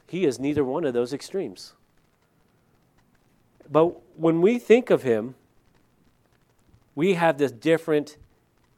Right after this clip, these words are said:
image. If you think of Paul's crucifix-, or Paul's crucifixion, <laughs> he was beheaded, but some of his friends were crucified for Christ. But when the Lord was crucified, you may, like me, think of maybe an old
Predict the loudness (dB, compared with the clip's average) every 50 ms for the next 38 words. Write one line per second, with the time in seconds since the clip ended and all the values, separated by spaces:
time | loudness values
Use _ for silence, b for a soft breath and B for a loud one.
0 | _ _ _ -2 -2 0 0 -2 -4 -8 -12 -18 -20 -20 -20 _ b b b b
1 | b b b b b b b _ b b b b b b b b b b b -2
2 | 0 2 0 0 0 2 2 2 2 2 0 0 2 2 4 2 2 -2 -6 -8
3 | -8 -8 -10 -6 -4 -4 -4 -4 -8 -12 -14 -12 -10 -10 -10 -10 -12 -16 -18 -18
4 | -18 -18 -16 -14 -14 -14 -12 -12 -14 -14 -16 _ _ -14 -14 -12 -10 -8 -8 -8
5 | -8 -8 -10 -8 -6 -6 -6 -8 -8 -14 _ -16 -14 -14 -14 -12 -10 -8 -8 -6
6 | -8 -8 -10 -10 -8 -8 -8 -8 -10 -12 -14 -14 _ _ -16 -16 -16 -16 -18 -16
7 | -16 -16 -16 -16 -20 -18 -16 -14 -14 -14 -16 -20 -20 _ _ _ b b b b
8 | b b b b b b b b b b _ -4 0 2 2 2 4 2 2 2
9 | 2 2 2 2 2 2 0 -2 -2 -4 -6 -4 -4 -4 -4 -2 -2 0 0 -2
10 | -4 -8 _ _ _ -12 -8 -4 0 2 2 2 4 2 2 0 0 -2 -2 -2
11 | -2 -2 -2 -2 -2 -4 -2 -2 -2 -2 -2 -2 -4 -2 -2 0 0 0 -2 -2
12 | -4 -2 0 2 2 4 2 2 2 -2 -4 -8